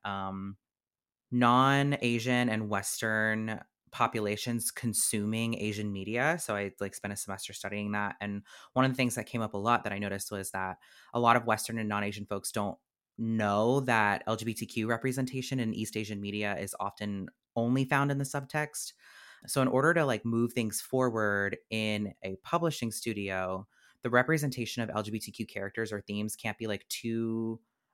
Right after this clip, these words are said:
overt or sincere, or that project just won't get picked up. So, like, due to, like, centuries of imperialism and, like, religious oppression,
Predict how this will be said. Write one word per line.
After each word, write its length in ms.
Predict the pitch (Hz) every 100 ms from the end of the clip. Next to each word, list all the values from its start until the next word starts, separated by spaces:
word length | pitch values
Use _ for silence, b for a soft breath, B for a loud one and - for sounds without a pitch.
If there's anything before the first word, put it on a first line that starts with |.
| -
overt 640 | 117 104 92 95 107 139 -
or 60 | 110
sincere, 840 | - 104 - - 101 110 135 143 135
or 180 | 113
that 240 | 110 104 -
project 440 | 107 101 117 127
just 200 | 117 -
won't 160 | 101 98
get 300 | 95 - -
picked 260 | - -
up. 300 | 78 - - - B B B B _ -
So, 140 | 131
like, 140 | 123
due 140 | 127 135
to, 80 | 147
like, 160 | 123
centuries 1000 | - - - 107 104 - 110 98 95 92
of 300 | - 104 98
imperialism 880 | 87 101 113 110 107 107 110 104 101
and, 100 | 95
like, 100 | 92
religious 320 | 95 92 92
oppression, 640 | 92 - 151 - 139 131